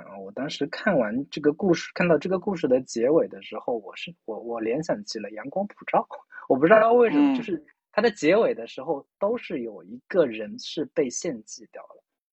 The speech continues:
Speaker 1: 就是为了换来一个家庭的幸福和安宁，
Speaker 2: 嗯。
Speaker 1: 那有一个人被牺牲掉了，但是那个人的命运同样是让人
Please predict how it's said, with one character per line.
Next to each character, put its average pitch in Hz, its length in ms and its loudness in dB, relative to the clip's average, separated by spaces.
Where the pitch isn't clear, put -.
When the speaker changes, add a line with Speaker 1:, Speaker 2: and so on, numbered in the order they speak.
Speaker 1:
就 175 120 -4
是 160 240 -4
为 202 160 2
了 139 200 4
换 180 240 6
来 127 240 -4
一 120 80 -10
个 131 280 4
家 170 260 0
庭 113 320 -12
的 117 280 -4
幸 139 380 -6
福 104 260 -14
和 113 200 -12
安 135 280 -2
宁， 127 200 -6
Speaker 2:
嗯。 131 260 2
Speaker 1:
那 160 120 6
有 120 200 -2
一 120 80 -2
个 151 140 6
人 113 200 -2
被 131 140 2
牺 127 240 -8
牲 143 220 -4
掉 143 160 -2
了， - 140 -14
但 180 160 6
是 170 160 -2
那 170 140 4
个 151 100 8
人 117 320 -2
的 147 100 2
命 151 360 -4
运 131 100 -4
同 104 180 -12
样 143 180 -8
是 139 160 -8
让 139 120 -2
人 120 220 -8